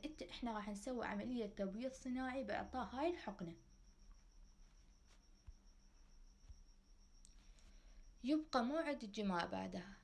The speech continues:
الفترة تكون فيها عمل-، بعد ما تضربين الإبرة التفجيرية ستة وثلاثين ساعة.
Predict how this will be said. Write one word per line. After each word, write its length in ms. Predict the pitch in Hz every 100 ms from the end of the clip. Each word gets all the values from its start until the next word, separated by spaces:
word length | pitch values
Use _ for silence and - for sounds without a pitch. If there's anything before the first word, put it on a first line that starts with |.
| - -
الفترة 720 | 214 196 339 330 247 214 196 - -
تكون 340 | - - 277 247
فيها 560 | - 262 220 190 180 - - - - - - - - - - - - - -
عمل-، 420 | 196 202 202 -
بعد 300 | 190 262 262
ما 180 | 226 208
تضربين 480 | 208 202 240 262 226
الإبرة 460 | 208 202 214 254
التفجيرية 760 | 233 - 185 202 202 196 214 202
ستة 380 | - - - 214
وثلاثين 680 | 196 214 190 196 269 330 339 - - -
ساعة. 520 | - 208 - 180